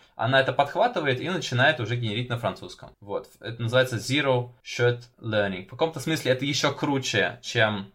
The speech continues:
Few Shot Learning, и модель G P T три это тоже умеет делать, еще лучше, чем G P T два. Но из-за того, что более впечатляющие результаты получаются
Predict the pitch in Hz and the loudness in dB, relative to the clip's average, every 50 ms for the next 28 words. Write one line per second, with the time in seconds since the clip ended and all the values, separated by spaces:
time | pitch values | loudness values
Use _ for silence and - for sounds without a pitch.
0 | _ _ - 127 127 123 123 127 113 123 127 156 190 202 147 101 98 98 - - | _ _ -6 -4 -4 -2 -2 -2 -2 2 2 2 2 2 0 -2 -4 -6 -8 -10
1 | 110 110 113 113 117 110 107 - - - 110 107 117 120 113 - - 113 113 - | -8 -6 -4 -4 -4 -4 -4 -8 -4 -4 -2 2 2 2 0 2 -2 -4 -4 -4
2 | - 123 117 - 127 123 113 107 98 101 - - _ - 117 120 135 117 - - | -8 -10 -6 -4 -2 -2 0 0 -2 -4 -6 -12 _ -8 -4 -4 -4 -6 0 2
3 | 127 120 113 - 98 95 - 107 107 113 110 104 104 95 92 98 104 135 175 196 | 2 4 4 2 0 -4 -2 -2 -2 0 0 0 0 -2 -4 -4 0 0 2 2
4 | 160 101 - - - - 104 - - - 110 113 117 110 110 117 107 - 104 92 | 0 0 -4 -6 -12 -12 -12 -10 -6 -2 0 0 0 -2 -2 -6 -6 -4 -6 -6
5 | 90 - - _ 120 113 107 98 - - 104 98 95 90 85 - - - 123 127 | -6 -8 -16 _ -12 -10 -10 -10 -8 -10 -10 -2 0 0 -2 -2 -4 -2 0 2
6 | 120 110 104 104 113 101 - 113 110 113 110 107 - - - 95 95 92 - - | 2 2 2 0 -4 -2 -2 0 0 0 -4 -4 -4 -6 -4 -4 -4 -4 -6 -8
7 | - 117 123 139 143 127 123 120 - 117 120 123 120 - 127 120 117 113 - - | -4 0 2 4 6 6 4 2 0 -4 -6 -4 2 4 4 6 6 4 0 0
8 | 113 107 110 107 120 120 117 120 120 107 - 101 - - 101 107 107 107 - 127 | -2 0 0 2 2 2 4 6 4 4 4 0 -6 -6 -6 -6 -4 0 4 6
9 | 110 101 98 95 - - - 90 90 92 | 6 6 4 2 -2 -4 -4 -4 -4 -6